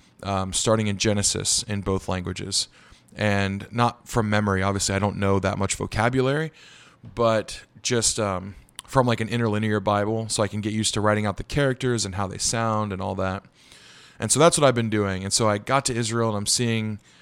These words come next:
you know, all the signs with, um, Hebrew on it, and I'm trying to sound things out, but I really don't know what any of the words are, so that was kind of hard. Um,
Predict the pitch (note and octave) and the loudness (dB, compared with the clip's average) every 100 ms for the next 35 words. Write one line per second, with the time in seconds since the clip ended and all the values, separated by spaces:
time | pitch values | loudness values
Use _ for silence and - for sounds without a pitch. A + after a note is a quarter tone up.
0 | - _ - G#2+ G#2 G2 G2 - A2+ A#2+ | -20 _ -16 -4 -2 0 -4 -4 0 2
1 | A2+ A2+ G#2+ G#2 - _ _ _ _ _ | 2 2 0 -4 -12 _ _ _ _ _
2 | _ - - - C#3 C3 B2+ B2+ B2 A2 | _ -20 -4 0 4 4 2 0 -2 0
3 | G#2 - - - - _ _ - G2 G#2 | 0 -2 -16 -20 -20 _ _ -8 -6 -6
4 | A#2 A2 F#2 - C3+ A#2+ A2+ G#2 G#2 A2 | -8 -10 -10 0 2 4 2 2 2 0
5 | A2 G#2+ G#2 G2+ - A#2+ G#2 - A#2 A#2+ | -2 -4 -6 -4 -4 0 2 2 2 0
6 | A#2+ A2+ G#2 G#2+ G#2 G#2 A2 C#3 A2+ A#2+ | -2 -4 0 0 0 0 2 2 4 2
7 | A#2 F#2+ G#2+ A2 A2 G#2 G2 F#2+ - - | 2 0 -2 2 2 0 -2 -4 -8 -16
8 | - - _ _ _ A#2 A#2+ G2 F#2+ F2+ | -20 -20 _ _ _ 2 2 2 0 0
9 | G#2 C3+ C3+ C#3+ D3+ - G#2 G2+ G#2+ - | 0 0 2 2 2 0 -2 -4 -6 -6
10 | G#2 F#2 G2+ G2 G2 G2+ - - - - | -6 -4 -2 -2 -2 -8 -20 -20 -20 -20
11 | - G#2 G2+ F#2+ F#2 G2+ | -10 -6 -4 -4 -6 -12